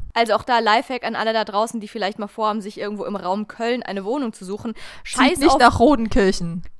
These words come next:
Speaker 1: Erstens das, ganz genau. Auf jeden Fall hier entwe-, erstens zieht nicht in diese speziellen Orte, für die wir jetzt keine Werbung gemacht haben.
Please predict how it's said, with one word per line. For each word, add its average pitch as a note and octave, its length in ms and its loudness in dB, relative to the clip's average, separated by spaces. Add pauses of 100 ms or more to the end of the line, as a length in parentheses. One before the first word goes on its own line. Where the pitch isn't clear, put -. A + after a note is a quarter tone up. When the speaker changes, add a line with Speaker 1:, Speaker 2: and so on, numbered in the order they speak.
Speaker 1:
Erstens C#4 540 2
das, G4+ 400 2
ganz C#4 300 -2
genau. A#3+ 360 0 (260)
Auf A#3 120 -2
jeden C#4+ 300 -2
Fall A3+ 360 0
hier B3 320 -4
entwe-, A#3+ 320 -4
erstens - 520 -6
zieht A#3+ 200 -10
nicht B3 160 -8
in A#3 80 -4
diese G#3 160 -10
speziellen F#3+ 440 -8
Orte, B3+ 240 -4
für B3+ 120 -10
die G3+ 120 -12
wir G3 80 -2
jetzt G3 160 -10
keine G#3 220 -6
Werbung A3+ 260 0
gemacht C#4 300 -4
haben. C4+ 220 -2